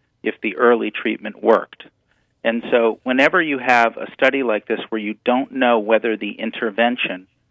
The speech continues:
that you're suggesting is helpful or not, you have to choose the intervention for half the patients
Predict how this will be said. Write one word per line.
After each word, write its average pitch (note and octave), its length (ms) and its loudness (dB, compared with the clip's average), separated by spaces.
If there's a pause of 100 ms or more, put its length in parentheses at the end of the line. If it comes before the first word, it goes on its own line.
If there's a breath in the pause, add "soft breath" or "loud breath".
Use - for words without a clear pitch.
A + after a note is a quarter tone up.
(200)
that G#2 100 -4
you're G#2+ 240 -2
suggesting A2+ 760 -2
is G2+ 260 -2 (720)
helpful F3 520 -2
or F#2 140 -10
not, G2 340 -8 (460)
you A#2+ 200 0
have D#3 260 2
to E3 140 -2 (340)
choose A#2+ 280 0 (120)
the A2+ 120 -2
intervention B2 600 0
for A#2+ 100 -2
half G#2+ 320 0
the A2 80 -2
patients G#2 560 -2